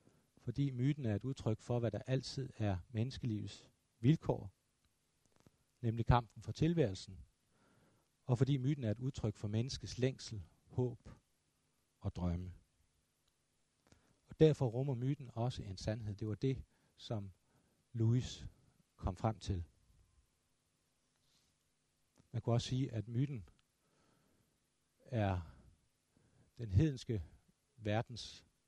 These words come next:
øh, myter er, er, er gode drømme,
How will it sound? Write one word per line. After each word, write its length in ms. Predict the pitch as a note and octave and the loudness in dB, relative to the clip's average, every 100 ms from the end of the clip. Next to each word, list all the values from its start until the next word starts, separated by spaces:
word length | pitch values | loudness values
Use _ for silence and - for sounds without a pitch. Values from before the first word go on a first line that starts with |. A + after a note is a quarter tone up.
| _ _ _ _ _ _ _ | _ _ _ _ _ _ _
øh, 180 | A#2 G#2+ | -6 -4
myter 380 | G#2+ B2 C#3+ A#2 - | 2 4 4 0 0
er, 240 | G2+ F#2+ D#2+ - - _ | 0 0 -2 -12 -20 _
er, 220 | A2 G2+ - | -6 -4 -2
er 120 | G2+ | -2
gode 360 | G2 A#2+ A#2+ C#3 | 0 2 2 2
drømme, 420 | - G2+ A2 C3+ | 0 0 0 -4